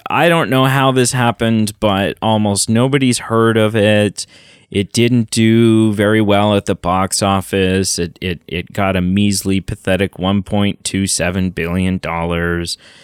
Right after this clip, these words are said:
And so that's kinda crummy, and, and there's no merchandising for it, and it, it didn't do very well on Rotten Tomatoes. It's just, like, a, a really, a really unfortunate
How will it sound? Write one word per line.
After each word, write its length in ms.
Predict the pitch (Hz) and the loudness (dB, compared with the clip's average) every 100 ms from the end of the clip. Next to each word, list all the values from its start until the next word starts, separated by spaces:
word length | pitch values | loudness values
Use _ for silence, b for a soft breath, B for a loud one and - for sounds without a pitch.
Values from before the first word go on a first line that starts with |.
| B B - | B B -6
And 760 | 95 87 85 85 85 82 82 | -4 -2 -2 -4 -4 -6 -6
so 360 | - - 90 85 | -6 -2 -2 -2
that's 360 | 80 92 95 - | -2 -2 -2 -4
kinda 360 | - 95 92 | -6 -2 -2
crummy, 800 | - - 87 90 87 87 87 85 b b b | -4 -6 -4 -2 -2 -2 -2 -4 b b b
and, 440 | - 90 85 85 - - | -8 -6 -6 -8 -10 -10
and 300 | 87 82 80 | -10 -8 -8
there's 200 | 85 85 | -6 0
no 720 | 104 113 113 113 113 113 113 | 2 4 4 4 4 4 4
merchandising 880 | 110 110 104 113 101 101 101 98 101 | 4 2 2 0 0 2 2 0 0
for 460 | 95 - 101 101 101 | -2 -2 0 2 2
it, 560 | 98 98 98 98 95 - b b b b | 2 2 2 0 -2 -10 b b b b
and 880 | 101 90 87 87 87 87 87 85 85 - | -4 -2 -2 -2 -2 -2 -4 -4 -6 -8
it, 200 | 87 - | -10 -8
it 300 | 90 85 - | -10 -10 -6
didn't 280 | 110 107 107 | -2 0 0
do 220 | 110 110 | 0 0
very 320 | 98 104 101 101 | 2 2 2 2
well 340 | 95 98 101 | 2 2 2
on 160 | 101 98 | 0 0
Rotten 320 | 92 98 101 | 0 0 -2
Tomatoes. 360 | - 92 90 | -4 -2 -2
It's 100 | 90 | -2
just, 160 | 240 233 | -2 -2
like, 120 | 214 | -2
a, 80 | 147 | -2
a 240 | 123 - 139 131 - | -2 -2 -2 -4 -8
really, 640 | 269 294 214 175 147 69 | -2 0 2 0 0 -2
a 100 | 78 | -6
really 520 | 104 95 226 262 202 | -6 -6 -2 2 2
unfortunate 1000 | 139 131 - - 131 123 113 120 107 92 | 2 0 -4 -6 0 2 2 -2 -2 -2